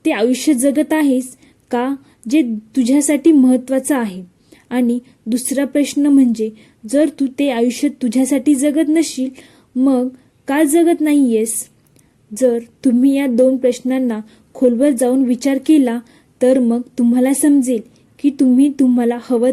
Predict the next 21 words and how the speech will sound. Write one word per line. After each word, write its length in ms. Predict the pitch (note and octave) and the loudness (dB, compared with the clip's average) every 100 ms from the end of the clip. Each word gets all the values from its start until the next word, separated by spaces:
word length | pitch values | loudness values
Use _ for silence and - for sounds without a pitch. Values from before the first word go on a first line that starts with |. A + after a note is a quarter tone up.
| C4 | 0
तसं 260 | B3+ - | -4 -4
आयुष्य 580 | - A3+ A#3 A3+ - A3 A3 - _ _ - | -6 -6 -6 -6 -4 -4 -4 -16 _ _ -2
यासाठी 500 | C4 C#4+ A#3+ A3 D4 | -2 0 -4 0 0
जगत 380 | B3 D4+ D#4+ D#4+ | 0 0 -2 -2
नाही 300 | D#4 D4+ E4 | -2 0 0
आहात, 240 | D4+ B3 A#3+ _ _ - | -2 -4 -6 _ _ -8
कारण 300 | A#3 A3 A#3 | -4 -2 -4
तुम्ही 560 | B3+ _ - B3+ A#3+ C4+ | -8 _ -8 -2 0 0
दुसऱ्यांचा 640 | A3+ A3+ - A#3+ A#3+ C#4 C#4+ G#3+ | -2 -6 -4 -4 -2 -2 -4 -2
जास्त 340 | A#3 G#3 - | -4 -4 -2
विचार 340 | C4+ C4 C#4 C4+ | 2 2 2 -2
करत 380 | C4+ C#4+ D4 D4 | 0 0 0 -2
आहात, 320 | C4 G#3+ - _ _ _ - | -4 -6 -12 _ _ _ -8
कारण 360 | A3 A3 A3 A3+ - _ _ | -4 -2 -2 -6 -12 _ _
तुम्हाला 380 | B3 A#3+ C4 D4 | 0 2 2 2
इतरांच्या 580 | B3+ B3 A#3+ A#3 A#3 C#4+ | -2 -2 -2 -2 -2 -2
नजरेत 420 | B3 A3+ G#3+ C4 C4 - | -2 -2 -2 -2 -4 -6
चांगलं 480 | A3+ G#3+ A3+ B3 | -2 0 2 2
बनायचं 460 | A#3+ B3+ B3+ B3+ C#4 | 2 2 0 -2 -2
आहे. 240 | B3 A3 F#3 _ _ _ _ _ | -2 -4 -10 _ _ _ _ _
म्हणूनच 640 | A#3 B3+ C4 C4 A3 G#3 | 2 4 4 2 -2 -6